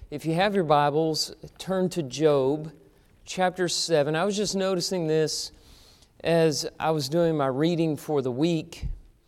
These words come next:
Uh, we are doing the chronological Bible reading, uh, this year, and after Genesis chapter eleven, they have you jump over to the book of Job.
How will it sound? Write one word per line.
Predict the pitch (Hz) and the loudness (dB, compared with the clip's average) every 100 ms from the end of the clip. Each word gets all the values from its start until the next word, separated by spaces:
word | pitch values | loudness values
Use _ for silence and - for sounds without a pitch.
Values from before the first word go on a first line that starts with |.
| _ _ - _ _ - | _ _ -20 _ _ -10
Uh, | 131 127 | -6 -2
we | 151 165 | 2 6
are | 160 | 6
doing | 143 147 156 147 | 4 2 2 0
the | |
chronological | 139 160 160 156 143 151 143 151 | -2 -2 0 2 4 2 2 0
Bible | 127 139 156 156 | 2 4 4 4
reading, | 139 147 147 151 147 143 - - _ _ _ _ _ _ _ _ _ - | 2 2 0 -2 -4 -8 -18 -20 _ _ _ _ _ _ _ _ _ -6
uh, | 139 143 | 0 0
this | 143 139 165 | 0 -4 0
year, | 160 156 156 - | 2 4 4 2
and | 147 151 147 | -2 -2 0
after | 147 156 - 160 147 | 2 2 2 -2 -2
Genesis | 127 156 165 147 147 | -2 -2 -2 -2 -8
chapter | - 165 143 143 | -4 -2 -2 -2
eleven, | 131 135 170 185 151 147 | -2 2 4 4 4 -2
they | 143 | -2
have | 151 135 | -2 -4
you | 139 | -6
jump | 123 151 139 | -6 -4 0
over | 151 135 135 | 0 0 -2
to | 135 156 135 123 117 | -4 -6 -6 -6 -6
the | 123 | -4
book | 127 117 | -4 -8
of | 113 | -8
Job. | - 180 147 104 | 2 4 4 0